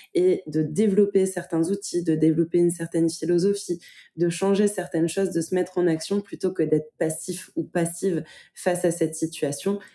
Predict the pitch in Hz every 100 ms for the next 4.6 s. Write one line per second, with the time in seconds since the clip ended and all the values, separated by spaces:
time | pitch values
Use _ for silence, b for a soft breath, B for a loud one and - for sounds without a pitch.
0 | B - 180 185 180 165 165 156 156 180
1 | 160 143 135 160 160 180 180 180 165 160
2 | 208 226 B _ _ 202 202 190 170 170
3 | 170 - 156 156 185 185 160 175 175 170
4 | 170 160 160 160 - 190